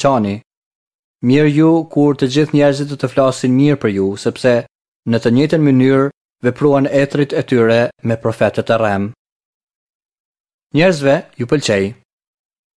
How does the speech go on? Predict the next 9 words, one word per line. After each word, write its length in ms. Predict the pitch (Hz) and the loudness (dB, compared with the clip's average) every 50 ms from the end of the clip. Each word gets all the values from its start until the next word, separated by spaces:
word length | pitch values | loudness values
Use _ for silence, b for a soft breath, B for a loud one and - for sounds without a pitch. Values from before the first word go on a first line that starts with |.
| _ - | _ -8
Jezusi 560 | - 120 135 170 170 151 139 120 - 123 117 120 | -2 0 2 2 2 0 -2 -6 -2 -2 -2 0
po 160 | 120 127 127 | 0 0 -2
e 60 | 123 | 0
kthente 320 | - 151 147 143 - 143 139 | 0 0 0 0 0 -2 0
kok 240 | - 175 - - - | 0 -4 -4 -4 -2
poshtë 400 | - 139 143 139 - - - - | 0 0 0 0 -4 -10 -10 -4
rendin 400 | 127 123 127 127 127 131 135 127 | -2 0 2 2 2 0 0 -2
shoqëror 460 | - 143 131 - - 113 107 107 104 | -2 -2 -2 0 0 0 0 0 0
të 100 | - 120 | -2 -4